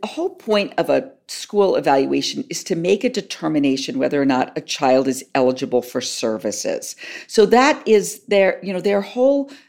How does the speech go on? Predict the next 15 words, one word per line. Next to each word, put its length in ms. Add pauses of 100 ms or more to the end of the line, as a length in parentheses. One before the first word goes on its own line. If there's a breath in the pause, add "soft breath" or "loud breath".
(400 loud breath)
point 420 (120)
is 240
to 160
see, 580 (300 loud breath)
okay, 320
we're 160
going 220
to 40
evaluate 720
what 400
the 80
child 320
is 80
struggling 440
with 200